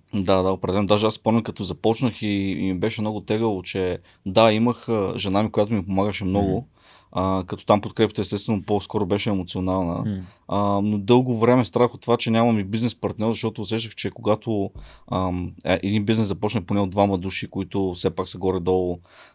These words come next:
Speaker 1: както се казва, свирят не-, в една октава, а, нещата са, нещата вървят по-добре от гледна точка на това, че всеки има ups and downs и, а, точно в този момент е много ценно едни и други хората да се пушват.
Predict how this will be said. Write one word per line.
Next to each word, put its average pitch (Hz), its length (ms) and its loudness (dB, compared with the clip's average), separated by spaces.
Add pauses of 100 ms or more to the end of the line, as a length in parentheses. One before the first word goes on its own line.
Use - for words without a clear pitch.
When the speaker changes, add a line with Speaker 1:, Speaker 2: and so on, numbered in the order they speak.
Speaker 1:
както 90 220 -8
се - 60 -10
казва, 98 180 0
свирят 98 260 0
не-, 95 220 0
в - 80 -18
една 92 160 4
октава, 90 480 2 (560)
а, 98 440 4
нещата 107 640 2
са, 107 500 4
нещата 113 260 0
вървят 120 180 0
по-добре 110 320 2
от 110 100 2
гледна 123 140 4
точка 120 240 -4
на 104 60 0
това, 113 160 2
че - 60 -12
всеки 113 420 2
има 110 340 4
ups 107 180 -2
and 98 100 0
downs 107 440 2
и, 104 360 -2 (300)
а, 98 260 0 (100)
точно 113 240 0
в - 60 -20
този 110 240 2
момент 104 260 0
е 110 40 -4
много 101 180 0
ценно 104 800 0
едни 98 260 0
и - 20 0
други 98 200 -4
хората 92 300 -2
да 92 40 -2
се 90 160 -8
пушват. - 480 -8